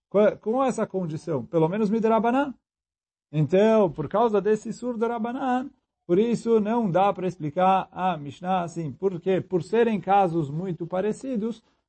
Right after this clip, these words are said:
Chachamim proíbem, eh, cobrar a dívida mesmo nessa situação. Essa é a resposta que tá na Gemara aqui em Masechet Nedarim. Lá na, em Masechet Ketubot, a Gemara traz uma resposta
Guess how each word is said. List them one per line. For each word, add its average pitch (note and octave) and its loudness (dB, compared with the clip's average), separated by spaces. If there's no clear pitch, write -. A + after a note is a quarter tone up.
Chachamim G3 2
proíbem, G3 0
eh, D3+ -10
cobrar F3 4
a D3 0
dívida E3 -2
mesmo F3 -2
nessa E3 -2
situação. C#3+ -4
Essa C4 2
é A#3+ 6
a A3 2
resposta F#3 -2
que C#3 -8
tá E3 -2
na D#3 0
Gemara C3+ -4
aqui D3 -10
em D3 -10
Masechet C3+ -6
Nedarim. A#2+ 0
Lá F3 2
na, D3+ -2
em D#3 -4
Masechet E3 -2
Ketubot, C3 -2
a A#2 -8
Gemara F3 2
traz F#3+ 0
uma F3 -4
resposta - -4